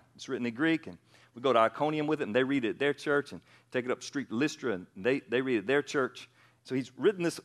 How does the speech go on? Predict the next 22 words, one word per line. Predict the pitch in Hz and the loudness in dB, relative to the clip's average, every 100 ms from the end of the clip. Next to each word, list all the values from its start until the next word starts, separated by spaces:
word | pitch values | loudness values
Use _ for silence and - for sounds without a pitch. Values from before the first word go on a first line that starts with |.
| - | 0
letter | 131 208 180 | 6 6 6
to | 139 135 | 2 0
those | 135 127 | 2 0
folks, | - 208 175 123 - - _ _ _ _ _ _ | 0 4 4 2 -8 -16 _ _ _ _ _ _
and | 123 - | -16 -8
this | 127 165 175 | -2 0 0
is | 131 | 0
the | 131 | 0
very | 110 110 175 202 190 | -2 0 4 6 4
first | - - 175 - | 0 0 0 0
time | - 170 147 | -4 0 0
he's | 135 117 | -2 -4
written | 131 117 | -4 0
a | |
letter. | 117 117 85 - _ _ | 2 2 0 -6 _ _
So | 110 | -14
it's | 113 - | -14 -8
the | - 117 | -2 2
original | 147 190 139 110 | 4 4 2 0
letter. | 95 85 _ _ _ _ _ _ | -2 -6 _ _ _ _ _ _
This | 127 190 175 | 2 2 4
letter | 175 170 165 160 | 6 6 6 2